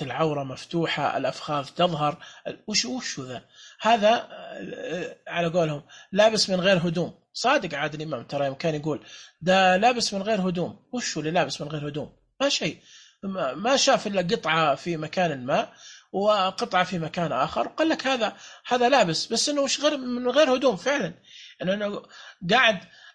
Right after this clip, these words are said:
أنا شايف إنه لابس، بس مش، مش، ليست، ليست لبسة. اللي، اللي هو لابسها هذه مش لبسة. وبعدين لما نكبر نقول: "ليش ولدنا وليش بنتنا، آه،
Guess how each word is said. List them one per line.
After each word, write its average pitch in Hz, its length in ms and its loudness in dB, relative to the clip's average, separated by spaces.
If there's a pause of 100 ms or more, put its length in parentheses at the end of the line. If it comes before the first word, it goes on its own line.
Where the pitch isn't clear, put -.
أنا 214 100 0
شايف 285 360 4
إنه 262 220 2
لابس، 226 480 2
بس - 400 -2 (380)
مش، 190 420 -8
مش، 175 120 -2 (840)
ليست، 254 520 0
ليست 233 420 -2
لبسة. - 420 -4 (420)
اللي، 170 280 0
اللي 170 220 -2
هو 208 160 2
لابسها 233 540 4
هذه 247 120 -4
مش 262 200 -6
لبسة. 247 320 -4 (460)
وبعدين 202 340 2
لما 220 220 2
نكبر 254 420 0
نقول: 220 320 0
"ليش 277 420 4
ولدنا 233 400 -2
وليش 226 400 -2
بنتنا، 247 480 -2 (380)
آه، 160 320 0